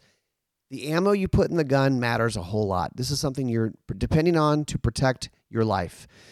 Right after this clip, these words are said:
So one of the ones that I would recommend would be Remington Golden Saber Bonded.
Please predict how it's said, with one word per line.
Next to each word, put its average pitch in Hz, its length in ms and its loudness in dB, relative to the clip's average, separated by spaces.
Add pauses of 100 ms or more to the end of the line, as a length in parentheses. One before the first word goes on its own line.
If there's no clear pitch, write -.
(400)
So 139 440 2 (180)
one 143 180 0
of 190 60 2
the 180 80 4
ones 156 340 4
that 123 100 -2
I 135 160 0
would 156 120 2
recommend 127 600 2 (240)
would 120 180 0
be 123 280 4
Remington 185 880 2 (300)
Golden 165 420 4
Saber 143 640 2
Bonded. 110 800 -4